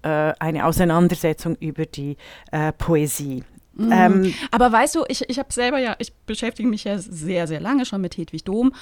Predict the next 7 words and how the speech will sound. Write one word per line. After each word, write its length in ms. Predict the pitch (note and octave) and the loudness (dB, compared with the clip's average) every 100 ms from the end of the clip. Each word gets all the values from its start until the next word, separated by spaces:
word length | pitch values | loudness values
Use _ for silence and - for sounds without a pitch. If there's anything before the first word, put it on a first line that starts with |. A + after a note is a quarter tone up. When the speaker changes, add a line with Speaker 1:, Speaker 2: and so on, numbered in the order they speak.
| - - - | -16 -20 -4
Speaker 2:
und, 260 | G#3+ A3 - | -2 -2 0
ähm, 460 | G3 G3 F#3+ F#3+ - - - - - - - - - | 0 2 0 -2 -6 -18 -20 -16 -12 -10 -10 -12 0
ihre, 400 | A#3+ C#4+ A#3 G#3+ | 2 4 2 0
ihre 260 | B3 A#3+ | 0 0
Werke 360 | F#3+ G#3+ - G#3 | 0 0 -2 -4
hatten 380 | G#3 - G#3 - - | -6 -4 -6 -6 -10
totalen 420 | - G3+ F3 A3+ | -10 -8 -2 0